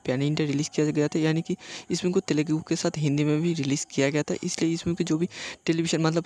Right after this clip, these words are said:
जो हिंदी डबिंग जो राइट्स थी उसे आदित्य मूवीज ने बाय किया था और उन्होंने इस मूवी की डबिंग को कंप्लीट किया था। ये मूवी अभी YouTube पर अवेलेबल नहीं है, लेकिन बहुत सारे अनऑफिशियल YouTube चैनल पर आपको देखने को मिलेगी। लेकिन आगे चल के आप इसमें YouTube पर ऑफिशियल देखना चाहते हो तो शायद आपको, शायद ही आपको आगे चल के आदित्य मूवीज की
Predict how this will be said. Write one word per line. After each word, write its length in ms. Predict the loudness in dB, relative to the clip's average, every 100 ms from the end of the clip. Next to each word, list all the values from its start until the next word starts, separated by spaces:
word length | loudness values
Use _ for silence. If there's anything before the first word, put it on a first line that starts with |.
| 0
जो 60 |
हिंदी 180 | 0 2
डबिंग 220 | 2 2
जो 60 | 2
राइट्स 300 | 2 0 0
थी 40 |
उसे 140 | -2 0
आदित्य 260 | -2 0 0
मूवीज 220 | -2 -2
ने 80 | 0
बाय 160 | 0 0
किया 140 | 0
था 100 | -2
और 160 | 0 0
उन्होंने 260 | 2 0
इस 180 | 0 -2
मूवी 140 | -2 -2
की 80 | 2
डबिंग 260 | 2 2
को 80 | -2
कंप्लीट 320 | -2 0 -2 -2
किया 180 | -4
था। 140 | -4 -8 -10 -8 -2
ये 60 |
मूवी 180 | 2 4
अभी 200 | 2 2 -2
YouTube 360 | 0 0 0 -2
पर 140 | 2
अवेलेबल 320 | 2 2 2 2
नहीं 200 | 2 2
है, 60 |
लेकिन 220 | 2 0 2
बहुत 160 | 0
सारे 260 | 0 -2 0
अनऑफिशियल 380 | 0 0 0 0
YouTube 220 | 0 0
चैनल 180 | 0 0
पर 100 | 2
आपको 180 | 0 0
देखने 240 | 0 0
को 120 | 0 0
मिलेगी। 160 | 0 0 -4 -10 -8 -2
लेकिन 160 | 0
आगे 220 | 2 0 0
चल 140 | 0
के 120 | 0
आप 120 | 0
इसमें 200 | 0 0
YouTube 260 | 2 2 2
पर 120 | 0
ऑफिशियल 400 | 0 2 0 0
देखना 300 | 0 -2 0
चाहते 340 | -2 0 0 -2
हो 40 |
तो 100 | 0
शायद 380 | -2 2 0 0 -2
आपको, 300 | -2 0 -4 -4 -6
शायद 320 | 0 2 4 4
ही 80 | 2
आपको 260 | 2 2 0 2
आगे 200 | 2 2
चल 120 | 0
के 120 | 0
आदित्य 240 | 0 0
मूवीज 260 | 0 0 -2
की 180 | -2